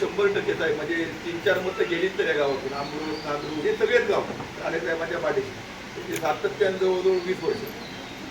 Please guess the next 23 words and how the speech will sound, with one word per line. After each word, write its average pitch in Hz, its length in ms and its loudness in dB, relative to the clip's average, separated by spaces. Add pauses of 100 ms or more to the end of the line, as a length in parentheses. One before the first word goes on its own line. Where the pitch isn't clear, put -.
(880)
शंभर 170 280 4
टक्के 175 240 0
म्हणजे 165 260 2
इथे 185 180 2
यायची 180 300 2
गरज 185 300 2
नाही, 147 200 -2
टेबल 175 280 2
नाही, 170 180 0
काय 175 260 0
नाही, 165 180 0 (280)
चुकून 208 260 0
पाच 202 200 4
सात 190 200 0
मतं 180 200 2
गेली 170 140 0
तर. 123 160 -6 (1600)
हा 143 160 2
सातवाडीचा 175 540 2
गाव - 220 2
आहे. - 240 -8 (2000)
मधल्या 180 260 4
काळात 190 280 6